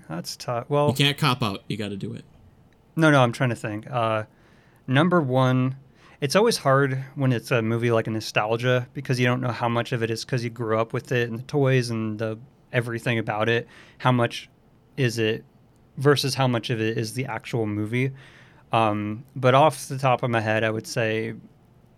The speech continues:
Speaker 1: uh, in terms of the ones, like, a, as a personal list,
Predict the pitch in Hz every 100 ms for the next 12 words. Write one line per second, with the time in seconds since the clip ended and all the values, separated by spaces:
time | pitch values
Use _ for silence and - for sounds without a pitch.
0 | _ _ _ - 131 131 143 135 147 131
1 | 156 156 139 131 120 117 113 - - -
2 | 139 127 120 113 131 123 - 180 185 151
3 | 123 117 113 -